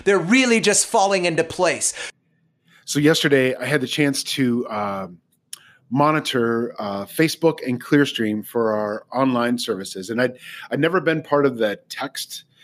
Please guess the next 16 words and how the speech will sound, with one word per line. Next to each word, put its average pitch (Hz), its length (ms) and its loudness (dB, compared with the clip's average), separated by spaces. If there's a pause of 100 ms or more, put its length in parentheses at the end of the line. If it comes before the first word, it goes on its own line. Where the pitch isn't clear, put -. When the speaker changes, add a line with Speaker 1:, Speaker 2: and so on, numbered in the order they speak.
(220)
Speaker 2:
Clearstream 156 560 2
thing 160 280 2
where 113 420 2 (360)
people 143 240 2
could, 135 160 0
like, 120 260 0
text 143 260 -2
in 135 140 2
prayer 127 200 2
requests 135 440 2
or 131 60 2
whatever. 135 360 2 (140)
And 117 300 -4
I 156 140 -2
was, 151 340 2 (180)
um, 95 400 -12